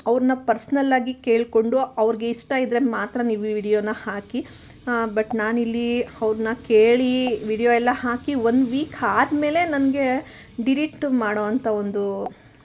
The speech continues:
ಪರಿಸ್ಥಿತಿ ಬಂತು. So ಹಾಗಾಗಿ ನಂದು ಅವತ್ತು ಡಿಲೀಟ್ ಮಾಡಿದ್ದಕ್ಕೆ ವಿಡಿಯೋ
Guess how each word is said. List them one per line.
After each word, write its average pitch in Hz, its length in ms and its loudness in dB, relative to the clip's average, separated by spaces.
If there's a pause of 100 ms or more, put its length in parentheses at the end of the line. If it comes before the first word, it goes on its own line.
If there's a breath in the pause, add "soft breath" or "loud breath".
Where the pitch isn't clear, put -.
(120)
ಪರಿಸ್ಥಿತಿ 220 440 -4
ಬಂತು. - 340 -8 (420 loud breath)
So 262 120 0
ಹಾಗಾಗಿ 233 600 -4
ನಂದು 240 600 0
ಅವತ್ತು 233 600 -2
ಡಿಲೀಟ್ 247 320 -2
ಮಾಡಿದ್ದಕ್ಕೆ 214 560 0
ವಿಡಿಯೋ 202 460 -2